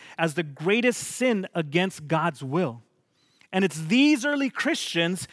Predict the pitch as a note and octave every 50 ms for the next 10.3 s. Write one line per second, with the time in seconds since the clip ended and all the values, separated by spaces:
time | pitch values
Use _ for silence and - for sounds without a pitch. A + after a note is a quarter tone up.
0 | - - - G3 F3+ F3 E3 G#3+ A3+ F3+ - - - - A3+ G#3+ - G#3+ F#3 F3+
1 | G3 F#3 F#3 F3+ G3 C4 C4 - G3+ E3+ D#3+ D3+ - E3+ D3+ D#3 E3+ - F3+ G3+
2 | A3 A3+ - - A3 A3 F#3+ - - - G#3 A#3 C#4 C4 G#3+ F#3 F#3 F3+ E3 E3
3 | F3+ A#3+ C#4 C4+ G3 E3 D3 D3 - - - - A#3 B3 G3 F3+ A3 A3+ - -
4 | - B3 B3 G3+ G#3+ A#3+ G#3+ F#3+ F3 E3 F3+ B3 C4+ B3 A3 F#3+ - - - -
5 | - F#3 F#3+ F3 F#3 F#3 E3+ F3 F#3+ F#3+ F#3 E3+ D3 - - _ - - E3+ -
6 | - - F3 E3+ E3+ E3 D3 C#3 C3+ C3 - _ _ _ _ _ _ _ - -
7 | - C#3 C3+ C3+ B2+ A#2 A2+ G#2+ - - A#2 A#2 A2+ A2 B2 B2 B2+ C3 B2+ -
8 | - C3+ B2 A#2+ - - C#3 B2 A#2+ G#2+ A2 G#2+ G#2+ A2 - _ _ _ _ _
9 | _ _ _ D3 C#3+ C3+ C3+ B2+ A2 A2+ A#2+ A#2+ - - - - - B2 A#2 A2
10 | - - - D#3 C3+